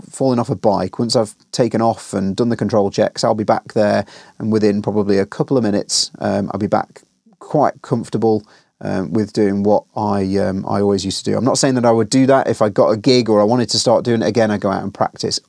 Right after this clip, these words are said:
obviously, um, to make sure that I was competent and current before I went out and, f-, and flew for somebody. Um, but I'm just saying that it is a possibility, and I wanna be there for the F P V thing, right? So, um, yeah, stand by, clear the decks.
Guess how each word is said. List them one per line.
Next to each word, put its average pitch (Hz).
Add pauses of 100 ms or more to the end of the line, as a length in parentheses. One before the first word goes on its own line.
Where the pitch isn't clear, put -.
obviously, 104 (420)
um, 98
to -
make 113
sure 104
that 104
I 107
was 104
competent 107
and 139
current 110
before 104
I 98
went 98
out 98
and, 101
f-, -
and 98
flew 101
for 143
somebody. 127 (440)
Um, 92
but -
I'm 113
just 107
saying 113
that 101
it -
is 101
a 101
possibility, 98
and 104 (120)
I 110
wanna 160
be 147
there 127
for -
the 110
F 113
P 110
V 98
thing, 98
right? -
So, 110 (340)
um, 107
yeah, 127 (580)
stand 143
by, 135 (460)
clear 135
the 120
decks. -